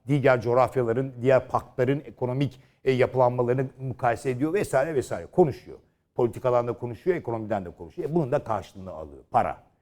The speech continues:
Çünkü bilgi güçtür derse, bilgi kıymetlidir. Şimdi bir de Boris Johnson'sa eğer, bu bir markadır. Neden? Başbakan. E, şimdi Obama da,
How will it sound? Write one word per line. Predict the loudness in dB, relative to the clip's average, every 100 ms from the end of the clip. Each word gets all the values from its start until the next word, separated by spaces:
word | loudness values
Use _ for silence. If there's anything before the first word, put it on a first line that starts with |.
| _ _
Çünkü | -8 -6 -2
bilgi | -2 -2 -6
güçtür | -10 -12 -14 -20 -18
derse, | -18 -18 -18 -10
bilgi | -10 -10
kıymetlidir. | -8 -6 -6 -10 -18 -10
Şimdi | 2 2 2 -8 _ _
bir | 4 6
de | 6 8
Boris | 6 4 2
Johnson'sa | 6 8 6 -2 -12 -10 -8
eğer, | -6 -4 -2
bu | 2
bir | 6
markadır. | 10 10 8 -4 -12 -14 -4
Neden? | 2 2 2
Başbakan. | -2 -6 -20 -20 _ _
E, | -18 -16 -16
şimdi | -8 -6 -6 -8 _ _ _
Obama | 2 6 8 6 2
da, | -6 -12